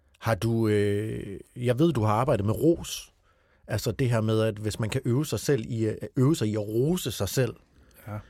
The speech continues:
Speaker 1: kan man gøre det på nogle konkrete måder?
Speaker 2: Ja, så jeg vil sige, jeg kommer faktisk fra et sted, hvor jeg voksede op, hvor der var meget kritik både af hinanden og sig selv, ikke? Og det, det er, der er min, min, øh, min mor er god til at gøre det stadigvæk og kritisere sig selv.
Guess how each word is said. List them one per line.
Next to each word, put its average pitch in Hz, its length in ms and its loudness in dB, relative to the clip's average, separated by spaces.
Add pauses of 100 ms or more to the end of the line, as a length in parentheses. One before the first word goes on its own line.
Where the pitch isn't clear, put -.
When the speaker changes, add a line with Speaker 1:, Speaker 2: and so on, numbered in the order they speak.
(140)
Speaker 1:
kan 117 140 0
man 110 120 0
gøre 113 180 2
det 165 80 2
på 123 60 0
nogle 143 180 2
konkrete 143 380 -2
måder? 135 320 2 (320)
Speaker 2:
Ja, 95 140 2
så 95 160 -2
jeg 101 240 -2
vil 104 80 -2
sige, - 180 -4
jeg 117 80 0
kommer 135 220 2
faktisk 117 460 2
fra - 400 -2
et 92 60 -2
sted, 110 260 2
hvor 104 100 2
jeg 101 140 2
voksede 101 280 2
op, 107 60 0
hvor 95 180 0
der 92 100 0
var 90 80 4
meget 92 240 0
kritik 135 460 2
både 110 280 4
af 90 220 -2
hinanden 107 400 0
og 95 200 -2
sig 104 120 -2
selv, 104 280 0
ikke? 180 100 -2 (420)
Og - 180 -4
det, 113 220 0
det 113 320 2
er, 101 320 -4 (160)
der 107 120 4
er 107 440 0
min, 110 300 2
min, 107 280 0
øh, 107 180 0
min 104 160 4
mor 113 200 4
er 120 40 0
god 127 220 2
til 120 140 0
at 98 120 2
gøre 104 120 4
det 104 80 0
stadigvæk 127 320 2
og 95 80 0
kritisere 110 360 -2
sig 92 160 -6
selv. 101 220 -4